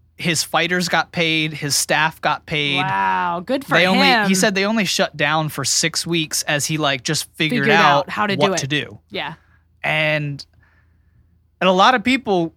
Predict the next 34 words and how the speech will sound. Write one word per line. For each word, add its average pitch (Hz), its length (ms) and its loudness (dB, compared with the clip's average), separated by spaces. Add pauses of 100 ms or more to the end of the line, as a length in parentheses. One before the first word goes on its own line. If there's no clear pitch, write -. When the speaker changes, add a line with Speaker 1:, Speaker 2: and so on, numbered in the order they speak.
(100)
Speaker 1:
gave 185 200 2
him 185 100 0
a 160 60 0
lot 170 220 2
of, 160 260 2 (100)
a 151 80 -2
lot 156 220 2
of 165 40 -2
crap 170 300 -2
for 120 300 -8
it. - 60 -14 (320)
You 190 100 -2
Speaker 2:
Right, 156 80 0
Speaker 1:
know, 143 160 2
a - 20 2
Speaker 2:
right. 151 140 2
Speaker 1:
lot 185 100 4
of 190 80 0
people 185 260 -2
came 156 240 -2
after 185 400 0
him, 214 160 0
and 151 160 -4
they 147 80 0
were 151 160 0
just 151 300 -2
like, 139 440 0
"Oh, 175 60 -2
you 185 140 -2
can't 147 240 -4
do 254 160 0
this. 226 180 -2
You're 180 140 -4
gonna, 139 220 -2